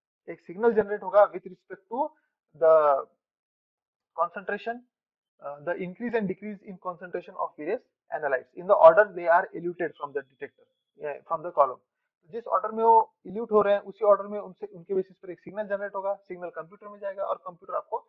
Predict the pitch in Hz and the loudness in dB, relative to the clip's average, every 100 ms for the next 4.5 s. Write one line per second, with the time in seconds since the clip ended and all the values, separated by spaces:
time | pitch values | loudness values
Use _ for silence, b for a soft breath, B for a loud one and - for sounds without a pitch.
0 | _ - 175 202 202 180 170 202 202 175 | _ -16 -4 -4 -4 -12 -8 -4 -4 -6
1 | 156 151 185 175 135 - 151 _ _ _ | -18 -16 -14 -8 -8 -10 -16 _ _ _
2 | _ _ - 185 202 247 247 247 240 208 | _ _ -12 -8 -6 -8 -10 -14 -16 -8
3 | 233 220 196 - 160 170 220 _ - 180 | -6 -4 -6 -6 -6 0 -2 _ -10 -8
4 | 240 226 - 226 - | -6 -2 8 6 6